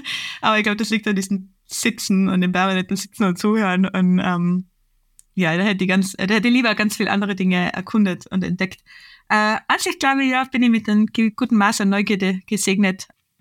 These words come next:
und einer guten Quantität an Erkundungsgeist oder an, äh, Lust, Neues zu erkunden. Ähm, obwohl, das war wahrscheinlich immer schon so. Aber es kommt drauf an. Also nur wenn mich etwas begeistert, dann, ähm, dann habe ich,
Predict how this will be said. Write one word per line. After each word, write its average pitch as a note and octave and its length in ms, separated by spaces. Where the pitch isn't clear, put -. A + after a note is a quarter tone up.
und F3 400
einer F3+ 200
guten F#3+ 220
Quantität F#3 440
an E3+ 300
Erkundungsgeist F#3+ 1040
oder - 160
an, F3 220
äh, F3 220
Lust, G#3 300
Neues G3+ 260
zu E3+ 80
erkunden. G3+ 440
Ähm, G#3 840
obwohl, C#4+ 220
das B3 100
war G#3+ 80
wahrscheinlich G3+ 340
immer F#3+ 140
schon E3+ 160
so. E3 180
Aber G#3+ 300
es - 300
kommt B3 180
drauf A3+ 120
an. A#3 220
Also F#3 300
nur A3 180
wenn G#3 140
mich G3 120
etwas F#3+ 220
begeistert, F#3+ 500
dann, F3+ 400
ähm, F3+ 380
dann F#3+ 140
habe F#3+ 180
ich, G3 160